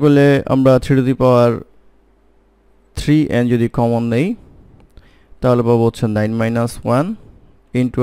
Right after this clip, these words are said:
আসবে হচ্ছে three cube, নিচে আসবে হচ্ছে three to the power three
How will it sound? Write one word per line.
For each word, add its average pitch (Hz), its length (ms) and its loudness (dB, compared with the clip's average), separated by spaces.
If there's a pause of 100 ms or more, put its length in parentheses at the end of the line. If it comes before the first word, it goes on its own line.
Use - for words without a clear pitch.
আসবে 110 260 -2
হচ্ছে 110 260 -2 (760)
three 117 220 -2 (100)
cube, 160 320 -2 (600)
নিচে 123 300 -4 (120)
আসবে 107 280 -2
হচ্ছে 113 320 -2 (280)
three 110 200 -2
to 113 120 0
the 110 160 -2
power 104 320 2 (760)
three 117 300 -2